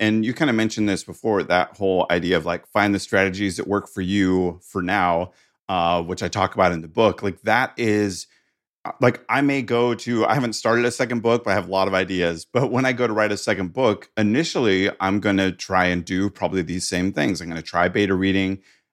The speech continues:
and I'm gonna probably launch some course or something like that.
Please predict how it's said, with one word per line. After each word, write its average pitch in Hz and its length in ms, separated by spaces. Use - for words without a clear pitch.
and 98 100
I'm 92 320
gonna 92 220
probably 90 340
launch 101 340
some 113 160
course 107 440
or 104 80
something 98 280
like 90 140
that. 90 300